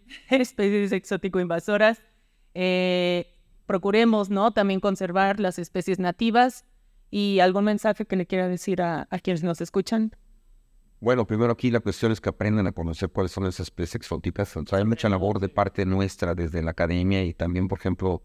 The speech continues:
Speaker 2: desde lugares como Chipinque para enterar al, al público en general. Bueno, hemos hecho algunas campañas, pero falta todavía,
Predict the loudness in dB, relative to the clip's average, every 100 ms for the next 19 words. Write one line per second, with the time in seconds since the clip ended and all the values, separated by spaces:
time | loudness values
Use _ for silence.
0 | -14 -20 -10 -4 -2 0 0 -2 -2 -2
1 | -4 -4 -2 0 0 0 0 -2 -4 -2
2 | 2 2 2 0 -6 -6 -4 -2 -4 -4
3 | -2 -2 -2 -6 _ -20 -20 _ -8 -8
4 | -8 -8 -2 0 0 -2 0 0 -2 -10
5 | -20 -20 -12 -4 0 0 0 0 0 2
6 | 2 0 -2 -4 2 2 2 0 -2 -2
7 | 0 -2